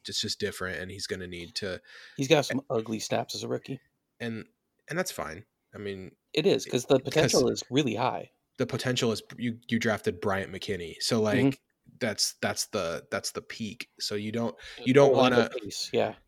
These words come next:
Speaker 1: <laughs> you don't, you don't, you don't, you'll take a little growing pains if you end up with Bryant McKinney at the end, because that's, like, one of the goat O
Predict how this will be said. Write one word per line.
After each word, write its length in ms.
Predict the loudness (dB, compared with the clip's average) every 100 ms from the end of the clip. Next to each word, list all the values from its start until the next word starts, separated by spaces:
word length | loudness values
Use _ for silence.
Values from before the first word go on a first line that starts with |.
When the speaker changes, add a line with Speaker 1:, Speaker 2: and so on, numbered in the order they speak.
| _
Speaker 1:
<laughs> 300 | -10 -10 -6
you 80 | 2
don't, 320 | 4 6 4
you 160 | 4 4
don't, 160 | 2
you 120 | 0 2
don't, 200 | 2 0
you'll 160 | -4
take 240 | 0 2 2
a 40 |
little 200 | 2 0
growing 320 | 0 -2 -2
pains 260 | -4 -6 -6
if 140 | -6
you 80 | -4
end 160 | -4 -6
up 160 | -6
with 180 | -10 -8
Bryant 380 | -8 -6 -8 -12
McKinney 420 | -10 -8 -8 -8
at 140 | -10
the 140 | -10 -10
end, 220 | -10 -12 -16
because 280 | -12 -10
that's, 200 | -8 -8
like, 180 | -8 -8
one 140 | -10 -12
of 140 | -12
the 120 | -12
goat 360 | -8 -8 -8 -8
O 140 | -10